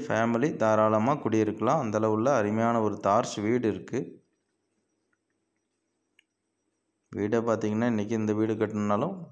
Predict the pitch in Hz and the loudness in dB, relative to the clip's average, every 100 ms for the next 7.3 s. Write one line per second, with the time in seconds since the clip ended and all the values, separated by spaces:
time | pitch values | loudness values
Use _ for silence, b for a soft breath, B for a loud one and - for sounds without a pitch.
0 | - 107 110 107 104 98 98 98 95 104 | -16 -6 -2 0 0 -2 -2 -4 -4 0
1 | 107 98 104 117 101 101 101 101 139 117 | 2 0 0 -2 -2 0 0 -2 -2 -2
2 | 101 107 104 98 98 101 98 95 - 147 | -2 -2 -2 -2 -2 -2 -4 -6 -6 -8
3 | 196 - _ _ _ _ _ _ _ _ | -8 -18 _ _ _ _ _ _ _ _
4 | _ _ _ _ _ _ _ _ _ _ | _ _ _ _ _ _ _ _ _ _
5 | _ _ _ _ _ _ _ _ _ _ | _ _ _ _ _ _ _ _ _ _
6 | _ _ _ 110 107 107 104 107 123 117 | _ _ _ -6 -2 0 2 2 0 2
7 | 110 110 170 | 2 2 0